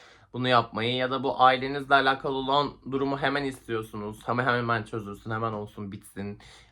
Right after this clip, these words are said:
Ee, ya da özgüveninizle alakalı sıkıntıları hemen tamamıyla ortadan kaldırmak istiyorsunuz. Hayır, düzeltilmesi gereken bazı şeyler var. Ee, sizin sandığınız kadar o kadar hızlı gerçekleşmeyebilir hani,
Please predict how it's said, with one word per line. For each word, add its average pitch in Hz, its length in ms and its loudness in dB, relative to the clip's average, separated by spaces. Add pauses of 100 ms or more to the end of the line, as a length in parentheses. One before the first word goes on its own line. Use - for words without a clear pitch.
Ee, - 80 -6 (600)
ya 107 140 -4
da 113 80 0
özgüveninizle 120 580 -2
alakalı 123 340 0
sıkıntıları 123 480 -4
hemen 147 300 2
tamamıyla 139 480 0
ortadan 131 360 -2
kaldırmak 113 420 -4
istiyorsunuz. 147 520 -8 (280)
Hayır, 113 260 -6 (140)
düzeltilmesi 113 640 -6
gereken 117 420 -6
bazı - 280 -4
şeyler 107 320 -4
var. 92 260 -8 (360)
Ee, 104 340 0
sizin 139 200 -6
sandığınız 139 460 -2
kadar 139 220 0
o 139 80 0
kadar 135 240 -2
hızlı 131 220 -6
gerçekleşmeyebilir 127 1080 0
hani, 95 380 -4